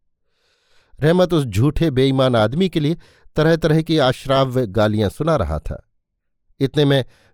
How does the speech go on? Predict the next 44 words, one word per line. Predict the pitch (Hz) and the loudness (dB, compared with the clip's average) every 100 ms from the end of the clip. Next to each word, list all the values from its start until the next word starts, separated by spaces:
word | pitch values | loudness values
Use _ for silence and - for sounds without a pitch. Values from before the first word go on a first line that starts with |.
| _ | _
"काबुल | - 147 175 160 | 0 2 4 2
वाला, | 156 147 120 _ _ _ | 2 0 -4 _ _ _
ओ | 170 | -2
काबुल | 160 156 139 143 | 0 2 2 2
वाला" | 135 131 | 2 0
पुकारती | 127 123 135 123 123 | 0 -2 -2 -2 0
हुई | 113 120 | -2 -2
मिनी | 117 107 | -2 -2
घर | 90 107 | -2 -6
से | - | -4
निकल | 113 143 123 | -8 -6 -6
आई। | 73 - _ _ _ _ _ _ _ _ _ _ _ - | -8 -12 _ _ _ _ _ _ _ _ _ _ _ 0
रहमत | 180 202 190 | 2 2 2
का | 190 | 0
चेहरा | - 165 170 | 2 2 2
क्षण | 160 156 147 | 0 0 0
भर | 139 151 | 0 0
में | 147 | -2
कौतुक | 139 147 139 160 - | -2 0 0 -2 -4
हास्य | 139 135 139 | -2 -2 -4
से | - 120 | -6 -6
प्रफुल्ल | 120 - 165 | -4 -4 -2
हो | 123 120 | -2 -2
उठा। | 165 - 151 _ _ _ _ _ _ _ _ - | -4 -6 -10 _ _ _ _ _ _ _ _ -4
उसके | 151 160 | -2 0
कंधे | 151 143 139 147 | 0 0 2 0
पर | 135 | 2
आज | 120 113 | 2 0
झोली | 107 143 185 | -2 -2 0
नहीं | 131 104 | -2 -4
थी, | - - _ _ _ _ _ - | -8 -18 _ _ _ _ _ -8
इसलिए | 165 180 180 | -8 0 0
झोली | 131 156 175 | 2 2 2
के | 170 | 0
बारे | 143 143 147 | 0 2 2
में | 143 | 0
दोनों | 135 143 139 | 0 0 0
मित्रों | 139 - 135 | -4 -4 -6
की | 127 | -2
अभ्यस्त | 123 95 131 135 - | -4 -2 -4 -4 -6
आलोचना | 90 113 110 107 107 | -4 0 -2 -4 -6
न | 104 143 | -4 -6
चल | - 73 | -6 -10
सकी। | - - - _ | -10 -16 -18 _